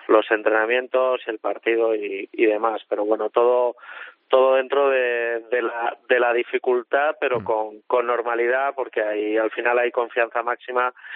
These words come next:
Speaker 1: no solo el cuerpo técnico, sino que teníamos la tranquilidad de que al final vinieran los jugadores que vinieran, pues, eh, iba a ser un partido complicado, como así fue, pero, pero sabíamos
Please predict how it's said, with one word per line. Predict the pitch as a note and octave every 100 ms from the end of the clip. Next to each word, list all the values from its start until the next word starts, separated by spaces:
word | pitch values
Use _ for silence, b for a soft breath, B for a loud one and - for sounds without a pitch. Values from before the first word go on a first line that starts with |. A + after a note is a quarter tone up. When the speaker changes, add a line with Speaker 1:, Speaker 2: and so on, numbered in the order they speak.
| B -
Speaker 1:
no | A#2+
solo | A#2 A#2 G#2+
el |
cuerpo | A2+ G#2 A2+
técnico, | B2 B2 A#2+ A#2 A2 -
sino | G#2+
que | G2+
teníamos | G2 G#2+ G#2+ G#2
la | A2+ G#2+
tranquilidad | A2 G#2+ A2 G#2+ A2+ A2+
de | A2+
que | A2+
al |
final | G#2+ A#2 B2 B2 B2+
vinieran | A#2+ B2 C3+ C3
los | B2
jugadores | - A#2+ A#2 -
que | A#2
vinieran, | A2+ B2 B2+ C3 - B B B
pues, | - G#2+ G#2+ G#2 B2+
eh, | -
iba | C#3 C3
a | B2
ser | C#3
un | A#2 A2+
partido | A#2 - A#2+
complicado, | B2 A#2 A#2 C3 B2+
como | A#2+ A2+
así | A2+ B2+
fue, | A#2+ C#3+ D#3
pero, | D#3 A2+ G#2+ G2+ G2+ B B B B
pero | A#2+ A#2 A#2
sabíamos | A#2+ A#2 B2+ B2